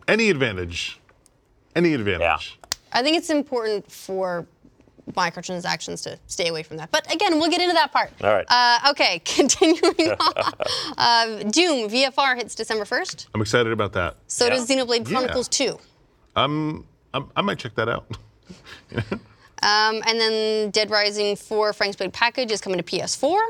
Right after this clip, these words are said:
Speaker 1: Okay.
Speaker 3: on December fifth. Uh, Fallout four is hitting, uh, H T C Vive December twelfth.
Speaker 2: Yeah.
Speaker 3: Uh, and Okami H D,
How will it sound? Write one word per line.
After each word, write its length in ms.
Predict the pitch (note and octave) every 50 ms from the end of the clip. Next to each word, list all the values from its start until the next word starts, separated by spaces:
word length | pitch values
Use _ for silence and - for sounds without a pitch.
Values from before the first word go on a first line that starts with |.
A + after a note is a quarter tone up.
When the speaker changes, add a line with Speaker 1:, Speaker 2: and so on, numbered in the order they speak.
| G4+ - - - - -
Speaker 1:
Okay. 140 | - G#3
Speaker 3:
on 100 | A3 A#3
December 320 | A#3 G#3+ - A#3 G#3+ G3+ F#3
fifth. 600 | - - D4+ F#4+ - - - - - - - - - - - - _ _ - -
Uh, 200 | G3 G3 G3 G3
Fallout 640 | - - A#3+ A#3+ B3 B3 B3 A#3+ A3+ A3+ - - -
four 340 | - - C4 B3+ B3+ A#3+
is 160 | A#3 B3 A#3 -
hitting, 400 | B3 A#3+ A#3+ A#3 A3+ A3+ A3 G3
uh, 120 | G3+ G3+
H 200 | F#3+ G3+ G3+ -
T 80 | - G#3
C 160 | G3 - G#3 F#3+
Vive 540 | G3 G#3 G#3 G#3+ G#3+ G#3 G#3+ G#3+ G#3 - -
December 260 | G3+ F3+ - F3+ E3
twelfth. 400 | - - D#3+ G#3 G3+ B3 C4 D4
Speaker 2:
Yeah. 320 | D4 C#3 B2 A2 F#2+ D#2+ D2+ - - - - - _ -
Speaker 3:
Uh, 260 | - G#3+ G#3+ G#3+ G#3 -
and 120 | A3+ A3+ A#3
Okami 640 | A3+ A3 - - - B3 B3 B3 B3+ B3+ B3+ A#3 -
H 280 | G#3+ A3 G3+ - - -
D, 400 | - G#3+ G#3+ G#3 G#3 G#3+ G#3+